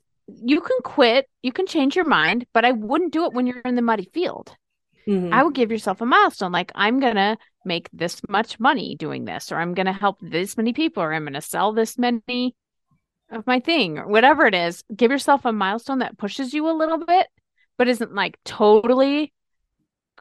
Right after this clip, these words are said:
Speaker 1: outside of your reach. And then be like, "Once I achieve that,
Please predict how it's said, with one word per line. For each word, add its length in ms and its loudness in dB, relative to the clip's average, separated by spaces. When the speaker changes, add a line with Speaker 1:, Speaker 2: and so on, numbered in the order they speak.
Speaker 1:
outside 420 2
of 60 0
your 120 0
reach. 460 -4
And 160 6
then 120 4
be 80 4
like, 180 2
"Once 460 0
I 80 2
achieve 600 -4
that, 280 4